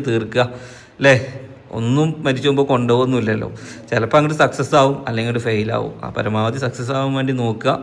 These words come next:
പരിശ്രമിക്കുക. അല്ലാതെ എട്ടാം ക്ലാസ്സിൽ തോ-, അല്ല പത്താം ക്ലാസ്സിൽ തോക്കിച്ചിട്ട് എട്ടാം ക്ലാസ്സിൽ പഠിപ്പ് എടുത്താലാണ് ഒരു പരിപാടി നടക്കില്ല കേട്ടോ. അതായത് എന്തിനും നമ്മൾ മുൻകൂട്ടി ഇറങ്ങിക്കഴിഞ്ഞാൽ നമ്മളെയും കൊണ്ട്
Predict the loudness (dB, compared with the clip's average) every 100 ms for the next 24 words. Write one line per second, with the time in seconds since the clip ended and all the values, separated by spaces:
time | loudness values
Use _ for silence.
0 | -6 -6 -4 -4 -4 0 -2 -2 -10 -18
1 | -8 0 4 4 4 2 4 2 0 -2
2 | 2 2 2 0 2 0 0 -2 -2 -2
3 | -4 -4 -2 0 0 -2 -2 -2 -2 -4
4 | -2 -2 0 -2 -2 0 0 0 -2 -4
5 | -2 -2 -2 -6 -18 -14 2 4 4 0
6 | -14 -18 -20 -20 -6 4 6 6 6 6
7 | 4 4 4 4 6 4 4 2 2 2
8 | 4 2 2 -2 0 0 0 0 0 -2
9 | -2 -2 -2 0